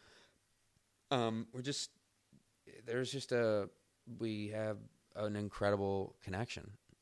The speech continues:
like, just a really great, um, we just had a really great, even before my dad split and, you know, we developed, like, a survivor's bond for being poor.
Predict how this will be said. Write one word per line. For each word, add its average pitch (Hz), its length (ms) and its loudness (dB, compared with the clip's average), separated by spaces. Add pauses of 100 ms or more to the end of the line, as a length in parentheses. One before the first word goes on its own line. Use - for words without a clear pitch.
(180)
like, 95 140 -8
just - 200 -6
a 98 60 0
really 95 500 0
great, 90 360 0 (400)
um, 95 480 -4 (380)
we 104 80 -8
just 101 100 -6
had 110 120 0
a 107 40 0
really 98 260 0
great, 92 320 0 (200)
even 185 240 6
before 135 480 8 (360)
my 107 80 4
dad 117 200 8
split 92 480 2
and, 92 460 0 (120)
you 104 80 -2
know, 92 180 -2
we 92 180 -2
developed, 95 420 2
like, 90 140 0
a - 40 2
survivor's 92 560 0
bond 87 380 -4
for 92 120 -4
being 90 320 -4
poor. 101 380 0